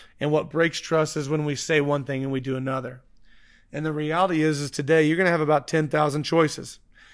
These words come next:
The average person gets ten thousand choices a day. Every choice shows your values.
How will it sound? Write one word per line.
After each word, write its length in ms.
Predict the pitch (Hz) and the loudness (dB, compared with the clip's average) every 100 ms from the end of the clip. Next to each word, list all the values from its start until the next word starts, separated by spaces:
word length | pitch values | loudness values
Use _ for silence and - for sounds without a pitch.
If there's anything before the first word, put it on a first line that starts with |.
| - _ | -20 _
The 100 | 139 | -2
average 300 | 143 143 - | 0 -2 -4
person 380 | 151 147 147 143 | -4 -2 -4 -4
gets 200 | 151 - | -4 -4
ten 240 | 156 143 | -8 -6
thousand 360 | 139 147 139 135 | -4 -4 -6 -6
choices 340 | 147 139 131 | -4 -6 -6
a 80 | 147 | -2
day. 300 | 156 147 127 - - - - | 0 0 -2 -10 -20 -20 -8
Every 260 | 147 151 165 | -4 -2 -4
choice 360 | - 160 170 | -2 0 -2
shows 420 | 170 - 156 147 143 | -4 -2 0 0 -2
your 100 | 127 | 0
values. 540 | 135 143 160 185 | 0 2 2 0